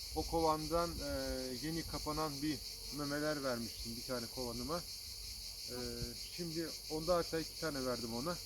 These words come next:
Şimdi bunu kontrol edeceğim arkadaşlar. Aslında bir iki gün daha beklesem iyi olur. İki gün daha beklesem. On beş gün falan beklemek lazım.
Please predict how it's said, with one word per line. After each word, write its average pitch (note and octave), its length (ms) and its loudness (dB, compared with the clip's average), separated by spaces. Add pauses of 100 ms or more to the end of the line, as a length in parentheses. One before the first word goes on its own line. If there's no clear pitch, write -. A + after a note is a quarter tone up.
(920)
Şimdi F3+ 180 0
bunu F#3+ 160 2
kontrol F#3 440 4
edeceğim C#3+ 360 4
arkadaşlar. C#3+ 520 0
Aslında D#3+ 400 2 (280)
bir G#3 80 0
iki G3 220 -2
gün F3+ 220 0
daha D#3 240 6
beklesem D3 500 0
iyi D3+ 140 2
olur. C3+ 240 2 (160)
İki D#3 140 -2
gün C#3 200 -2
daha C3+ 200 2
beklesem. B2+ 460 -2 (800)
On E3 180 0
beş C#3+ 140 0
gün C#3+ 160 -4
falan D3 340 0
beklemek C#3+ 460 -2
lazım. B2 180 0